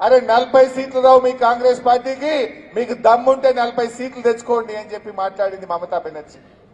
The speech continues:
దేశం మొత్తం మీద నలభై తెచ్చుకోండి అంటున్నది ఆమె.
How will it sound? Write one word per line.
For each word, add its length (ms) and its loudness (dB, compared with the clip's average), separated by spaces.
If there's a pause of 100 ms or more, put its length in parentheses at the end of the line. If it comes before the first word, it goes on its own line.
(420)
దేశం 340 2
మొత్తం 340 2
మీద 120 -2
నలభై 400 0
తెచ్చుకోండి 500 -8
అంటున్నది 360 -10
ఆమె. 160 -8